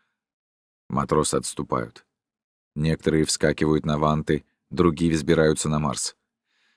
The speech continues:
В одиннадцать часов из трюма послышался страшный треск. Это запылали переборки, через которые повалил дым. Водяной пар стал в изобилии выходить через крышу помещения для матросов,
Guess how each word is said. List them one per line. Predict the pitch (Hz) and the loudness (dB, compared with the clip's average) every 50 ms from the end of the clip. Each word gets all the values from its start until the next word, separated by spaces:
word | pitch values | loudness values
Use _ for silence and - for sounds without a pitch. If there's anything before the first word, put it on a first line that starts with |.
| _ _ _ | _ _ _
В | - 69 76 | -4 4 6
одиннадцать | 85 95 87 98 120 127 117 107 95 - 98 92 - | 8 8 8 8 6 8 6 4 4 4 0 0 2
часов | - - 95 - - - 85 80 - - _ | 2 2 2 2 6 6 6 4 4 2 _
из | - 87 - - | -4 -4 -4 0
трюма | - 95 92 104 98 98 95 | 2 4 6 6 6 6 4
послышался | 85 - 82 - - - 87 - - 82 - - 85 | 4 2 2 2 2 -2 -2 -2 -2 -2 -2 -2 -2
страшный | - - - - 80 78 76 73 - - 78 76 | -2 -4 -4 -2 -2 -2 0 -2 -4 -6 -6 -6
треск. | 73 - - 80 73 67 - - - - - - _ _ _ _ _ _ _ _ _ _ _ _ _ _ _ _ _ | -6 -6 -6 -4 -4 -4 -4 -6 -8 -8 -12 -20 _ _ _ _ _ _ _ _ _ _ _ _ _ _ _ _ _
Это | 80 80 - 82 80 | -2 0 0 0 0
запылали | 73 80 76 - 82 76 78 76 76 76 73 | 0 0 0 2 2 2 4 2 2 2 0
переборки, | - - 78 73 76 65 69 73 71 - _ - - 57 - _ _ _ _ _ | 0 0 -2 0 -2 0 0 -2 -2 -2 _ -14 -14 -14 -16 _ _ _ _ _
через | - 92 82 78 - | 0 2 2 2 0
которые | - - 73 - 82 82 80 82 80 | 0 -2 -2 2 2 2 4 2 0
повалил | 76 - 78 73 76 76 76 76 71 | 2 0 0 2 2 2 0 -2 -2
дым. | 69 69 76 78 - - - _ _ _ _ _ - - - | -2 0 0 0 0 -2 -10 _ _ _ _ _ -20 -12 -6
Водяной | 80 78 90 85 95 101 104 98 92 | 4 4 6 6 8 8 8 6 6
пар | - - 104 104 98 92 | 6 6 6 6 6 4
стал | - - - - 92 95 92 | 2 0 4 6 6 8 8
в | 85 95 | 8 6
изобилии | 95 92 95 90 87 98 107 101 98 95 95 | 8 8 8 8 8 6 8 8 8 8 8
выходить | 87 90 90 - 92 90 85 98 95 90 | 8 6 4 4 4 4 4 4 2 2
через | - - 95 87 87 - | 2 2 4 4 4 2
крышу | - - - 92 90 95 101 95 - - - 90 | 0 0 2 4 4 4 4 2 0 -2 -4 0
помещения | - 92 87 87 85 - - - 92 90 90 90 87 | 0 2 2 2 0 0 0 2 4 4 4 4 4
для | 82 87 87 | 4 4 4
матросов, | 87 85 - 87 85 80 - - - - | 4 4 2 2 2 2 2 -2 -8 -12